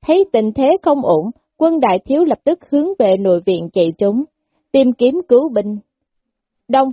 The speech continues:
Phương Đại Gia nghiến răng nghiến lợi cấp bách đuổi theo, bộ dáng không bắt được quyết không bỏ qua. Điều bộ này bởi vì cái gọi là, ngươi lên trời, ta sẽ truy ngươi đến Lăng Tiêu Điện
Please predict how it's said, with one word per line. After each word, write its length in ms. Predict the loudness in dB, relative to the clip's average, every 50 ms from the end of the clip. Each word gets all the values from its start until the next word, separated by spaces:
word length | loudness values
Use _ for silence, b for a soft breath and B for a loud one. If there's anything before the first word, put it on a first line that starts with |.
| 0
Phương 220 | 0 0 0 0 -2
Đại 200 | -2 -4 -4 -4 -4
Gia 200 | -6 -6 -4 -4
nghiến 260 | -2 -2 -2 -2 -2 -2 -4
răng 200 | -2 -2 0 0
nghiến 160 | 0 0 0
lợi 300 | 0 0 0 0 0 -2 -4 -4
cấp 120 | -6 -6 -6 _
bách 220 | -4 -4 -4 -2 -2
đuổi 220 | 0 2 2 0 0
theo, 300 | -2 -2 -2 -2 -4 -6 -10 _ _ _ _ _ _ _
bộ 160 | 0 2 2
dáng 340 | 2 2 0 -2 -4 -6 -4
không 200 | -4 -4 -2 -2
bắt 180 | -2 -4 -4 -4
được 180 | -2 -2 -4 -4 _
quyết 180 | -2 -2 -2 -2 -2
không 280 | -2 -2 -2 -2 -2
bỏ 180 | 0 0 0 -2
qua. 260 | -2 -4 -6 -6 -8 -10 -14 -16 _ _ _ _ _ _ _
Điều 220 | 0 2 2 2 2
bộ 220 | 0 0 -2 -2
này 320 | -2 -4 -8 -10 -10 -12 -14
bởi 260 | -6 -2 0 0 0 0 0
vì 160 | 0 0 0 0 -2
cái 80 | -2
gọi 240 | 0 0 0 0 -2
là, 260 | -4 -6 -6 -8 -10 -16 _ _ _ _ _ _ _ _ _
ngươi 220 | 0 2 2 2 2
lên 220 | 2 0 -2 -2
trời, 240 | -2 -2 -2 -4 -4 -8 -12 _ _ _ _ _
ta 160 | -4 -4 -2 -2
sẽ 80 | -2 -2 -2 0
truy 160 | 0 0 0 0
ngươi 260 | 0 0 2 2 2
đến 280 | 2 0 -2 -2 -2 -4 -8 _ _ _ _ _ _
Lăng 260 | -4 -4 -2 -4 -2
Tiêu 260 | 0 2 2 2 2
Điện 240 | 0 -2 -4 -4 -6